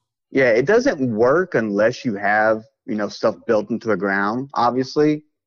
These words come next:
But apparently Volkswagen liked it enough. They made an entire, you know,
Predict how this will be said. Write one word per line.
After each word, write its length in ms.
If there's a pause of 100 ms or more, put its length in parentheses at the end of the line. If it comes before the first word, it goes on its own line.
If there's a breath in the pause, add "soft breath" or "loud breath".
(720)
But 240
apparently 680
Volkswagen 760
liked 300
it 200
enough. 800
They 160
made 280
an 60
entire, 600
you 120
know, 280